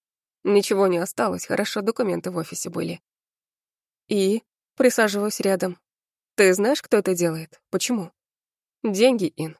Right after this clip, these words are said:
деньги. У меня омлет с салатом, Влад улыбается. "Вкусно". Пока мужчина доедает, расстилаю для него диван. Он у меня небольшой, Владу тут будет совсем неудобно. Но не предполагала я, что у меня будут оставаться мужчины на ночь не в моей постели.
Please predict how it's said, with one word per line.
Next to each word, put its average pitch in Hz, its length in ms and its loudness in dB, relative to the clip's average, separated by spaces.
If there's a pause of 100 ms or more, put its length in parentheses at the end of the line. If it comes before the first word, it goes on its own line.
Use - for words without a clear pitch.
(120)
деньги. 190 500 -4 (400)
У 220 60 2
меня 180 280 4
омлет 180 260 4
с - 40 -10
салатом, 196 480 -2
Влад 175 220 -6
улыбается. 170 640 -6 (280)
"Вкусно". - 520 -2 (1000)
Пока 220 220 4
мужчина 269 360 4
доедает, 214 460 2
расстилаю 185 400 0
для 180 140 -2
него 180 220 -4
диван. 170 360 -8 (180)
Он 240 160 4
у 226 40 8
меня 214 200 4
небольшой, 208 520 2
Владу 202 340 4
тут 196 180 -2
будет 196 260 2
совсем 240 360 -2
неудобно. 165 560 0 (640)
Но 214 240 6
не 202 120 2
предполагала 208 680 4
я, 185 200 2
что 190 200 -4
у 190 60 2
меня 180 220 4
будут 175 300 0
оставаться 180 440 0
мужчины 180 460 0
на 190 180 -2
ночь 185 240 -6
не 190 160 0
в 180 40 -2
моей 180 300 -2
постели. 175 580 -8